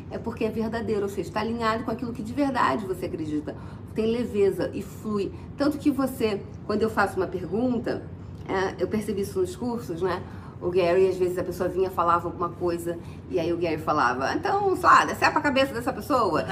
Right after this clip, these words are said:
E a pessoa ria, assim, tipo, sei lá, foi falar do irmão. Aí o irmão, "Ah, porque meu irmão, meu filho." "Ah, então tá, decepa a cabeça." Não, não, não tô falando que ele disse isso, tá?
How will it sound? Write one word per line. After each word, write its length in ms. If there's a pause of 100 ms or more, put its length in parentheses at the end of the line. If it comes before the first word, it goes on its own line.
(160)
E 60
a 60
pessoa 200
ria, 360
assim, 440
tipo, 320 (120)
sei 100
lá, 200
foi 120
falar 200
do 100
irmão. 380
Aí 100
o 20
irmão, 300 (260)
"Ah, 100
porque 200
meu 100
irmão, 400
meu 140
filho." 360 (200)
"Ah, 80
então 180
tá, 140
decepa 320
a 20
cabeça." 340 (300)
Não, 140
não, 240
não 80
tô 100
falando 240
que 60
ele 80
disse 340
isso, 160
tá? 240